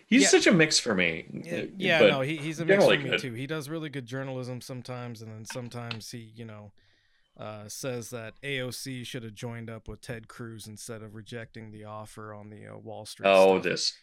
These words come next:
Speaker 2: And it's like,
Speaker 1: Right.
Speaker 2: bro, you can't treat Ted Cruz like he's a good faith actor and like he
Speaker 1: <laughs>
Speaker 2: actually means to,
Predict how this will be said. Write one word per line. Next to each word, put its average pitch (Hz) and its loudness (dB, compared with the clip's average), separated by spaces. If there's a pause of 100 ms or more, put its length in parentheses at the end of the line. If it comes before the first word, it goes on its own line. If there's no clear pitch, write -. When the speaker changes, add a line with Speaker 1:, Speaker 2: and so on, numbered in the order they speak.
Speaker 2:
And 131 -12
it's 127 -12
like, 139 -6
Speaker 1:
Right. 95 6
Speaker 2:
bro, 180 -6
you 160 -14
can't 185 -10
treat - -10
Ted 135 -12
Cruz 123 -12
like 110 -16
he's 113 -16
a 127 -12
good 117 -18
faith 120 -14
actor 110 -16
and 110 -18
like 104 -18
he - -10
Speaker 1:
<laughs> - 2
Speaker 2:
actually 180 6
means - 2
to, 131 0